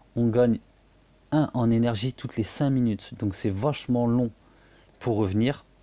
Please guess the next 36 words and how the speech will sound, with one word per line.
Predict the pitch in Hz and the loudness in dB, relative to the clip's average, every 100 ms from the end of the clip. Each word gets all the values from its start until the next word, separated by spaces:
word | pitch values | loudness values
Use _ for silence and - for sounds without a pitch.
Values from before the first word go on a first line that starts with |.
| _ _ _ _ _ _ - | _ _ _ _ _ _ -10
Et | 104 | -8
ce | - | -2
que | 131 | -2
je | |
vous | 123 | -2
conseille, | 131 139 160 | -2 0 0
c'est | 151 117 | 0 -2
de | 92 | -2
vraiment | 95 135 139 | 0 2 2
garder | 107 127 120 | 2 0 2
les | 123 107 113 | 2 2 2
énergies | 117 107 113 135 - | 0 0 -2 -4 -6
quand | - 127 | -2 2
il | 110 | 2
y | |
a | |
des | 107 107 | 2 0
événements | 110 113 127 | 0 2 0
comme | 131 - 113 | 0 -2 -2
par | 104 | -2
exemple | 98 120 - | -4 -4 -4
le | 104 | -4
dealer. | 98 104 - - - - - | -2 -2 -2 -6 -20 -20 -4
Alors | 110 | 0
il | 110 | 2
n'y | 113 | 2
a | |
pas | 107 151 | 2 -2
que | 160 | 0
le | 131 | -2
dealer, | 113 127 104 - _ - | -2 -2 -2 -6 _ -8
vous | 104 | -2
avez | 107 | 0
aussi | 110 113 - | 0 -2 -4
des, | 127 104 98 | -2 0 0
euh, | 95 | -2